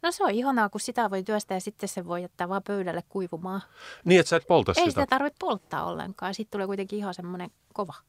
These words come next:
Speaker 2: Okei.
Speaker 1: Joo.
Speaker 2: Onks sulla se kemiallinen salaisuus selvillä, miten se sen tekee?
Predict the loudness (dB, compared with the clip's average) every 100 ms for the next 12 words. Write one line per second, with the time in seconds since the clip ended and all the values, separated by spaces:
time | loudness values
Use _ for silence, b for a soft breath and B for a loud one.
0 | _ -6 0 0 4 2 2 -6 -12 -12
1 | -12 0 4 4 4 2 6 8 8 6
2 | 4 6 6 4 0 _ _ _ -2 0
3 | 4 4 4 4 4 2 2 4 4 2
4 | -4 -6 -6 -4 -2 0 -2 -2 -4 -6
5 | -4 -6 -6 -4 -4 -4 -8 -10 -14